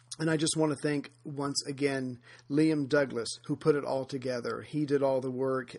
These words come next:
Um, it's, it's got my name on it, but he did everything. And I just want to say, Liam, thank you very much. And you can find his work at W W W liam douglas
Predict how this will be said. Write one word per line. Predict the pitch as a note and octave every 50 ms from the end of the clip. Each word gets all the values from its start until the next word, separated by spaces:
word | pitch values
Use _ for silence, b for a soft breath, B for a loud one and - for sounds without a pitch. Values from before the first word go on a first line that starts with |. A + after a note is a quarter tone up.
| - -
Um, | B2+ C3 B2+ B2 B2 A#2+ A#2+ A#2+ B B B B B B
it's, | C#3+ C3 -
it's | D#3+ D#3 D3+ C#3 - -
got | - D#3 C#3+ C#3
my | D3 D3 D3
name | C#3+ C#3+ C#3+ C#3+ C#3+
on | C#3 C#3 C3+
it, | B2+
but | C3 B2
he | C3 C#3
did | C3+ C3+ C3
everything. | C3 C3 C3 C3 B2+ - C3+ C3+ B2+
And | B2+ B2+
I | B2+
just | B2 B2 - -
want | C3+ C3
to | B2
say, | - C#3 C3+
Liam, | B2 C3 C3+ C#3+ C#3 C3+ C3+ C3 B2 -
thank | - C#3 B2+ A#2+
you | C#3 C3
very | C3+ C3+ C3+ C3+ C3
much. | B2+ B2 A#2+ A#2+ - - B B B B B B C#3+
And | D3+ D#3+
you | E3
can | E3+ - D3 B2+ -
find | D3 D3 D3+ D3 C3+
his | A#2+ C#3 C#3+ D3 A#2+ B2
work | B2+ B2 A#2+ A2+ A#2 - B B B B B -
at | C3 C3 B2 B2
W | C3 C#3 C3+ C3+ C#3
W | C3+ C#3 C#3 C3+ C3+ C3+
W | C3+ C#3 C3+ B2+ B2+ B2+ B2+ C3 B2+ A#2+ b b b b -
liam | C3+ C#3+ D3 D3+ D3 D3 C#3+ C#3+ - - -
douglas | C3+ D3 C#3 C3 A#2+ B2 B2 A#2+ - - -